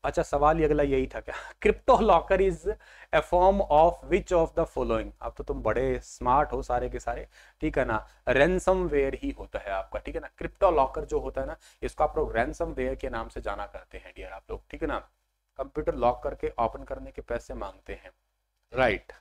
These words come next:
ये बात भी है आपकी, ठीक है ना? कंप्यूटर को लॉक का तो पता नहीं मुझे, लेकिन iPhone के लिए तो मैंने बहुत बार सुना है ये, ठीक है ना?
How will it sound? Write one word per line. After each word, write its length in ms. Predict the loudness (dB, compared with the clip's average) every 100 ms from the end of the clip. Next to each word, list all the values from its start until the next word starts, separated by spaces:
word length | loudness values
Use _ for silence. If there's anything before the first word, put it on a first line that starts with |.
| _
ये 180 | -6 -4
बात 240 | -2 -4 -6
भी 100 | -8
है 100 | -4
आपकी, 320 | -4 -6 -12
ठीक 160 | -14 -14
है 60 |
ना? 80 | -12
कंप्यूटर 440 | -10 -8 -8 -8
को 140 | -6 -4
लॉक 320 | -2 -2 -4 _ _ _ -6
का 80 | -2
तो 140 | -2
पता 300 | -2 0 -2
नहीं 140 | -2 -4
मुझे, 260 | -2 -2
लेकिन 360 | -4 -4 -6 -6 -4
iPhone 520 | -2 -2 -2 -4 -2
के 100 | -2
लिए 120 | -2 -2
तो 100 | -2
मैंने 180 | -4
बहुत 280 | -4 -6 -4 -2
बार 160 | -2
सुना 240 | -4 -12 -12
है 220 | -12 -14
ये, 60 |
ठीक 200 | -16 -14
है 60 | -12
ना? 140 | -14